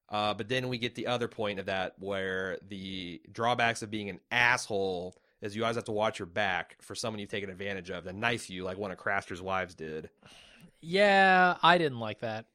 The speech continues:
Speaker 1: I'm getting a little sick of this whole dirty fighting versus
Speaker 2: It's not even that. It's the idea that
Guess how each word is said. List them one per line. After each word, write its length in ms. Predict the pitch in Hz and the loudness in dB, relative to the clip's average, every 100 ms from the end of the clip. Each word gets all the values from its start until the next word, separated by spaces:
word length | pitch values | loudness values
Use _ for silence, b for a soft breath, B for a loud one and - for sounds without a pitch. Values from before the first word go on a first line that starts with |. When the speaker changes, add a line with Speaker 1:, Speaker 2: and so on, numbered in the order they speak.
| - - | -4 2
Speaker 1:
I'm 160 | 233 | 2
getting 240 | 202 160 131 | 2 0 0
a 20 | |
little 160 | 117 | 0
sick 320 | 98 - 98 98 | -2 -2 -4 -4
of 140 | 90 | -6
this 240 | 92 90 | -6 -6
whole 560 | - 92 87 82 82 - | -4 -4 -4 -4 -6 -8
dirty 220 | 82 98 92 | -6 -6 -4
fighting 440 | 95 92 90 90 | -4 -4 -4 -8
versus 720 | 90 87 - 85 80 82 - - _ _ _ B B B B | -8 -8 -8 -10 -10 -10 -12 -14 _ _ _ B B B B
Speaker 2:
It's 180 | 196 254 | -2 4
not 160 | 311 285 | 6 6
even 180 | 175 | 2
that. 180 | 143 135 | 2 2
It's 140 | 123 - | 0 -2
the 140 | 196 | 0
idea 400 | 185 226 180 175 | 2 2 4 2
that 280 | 139 135 | 4 0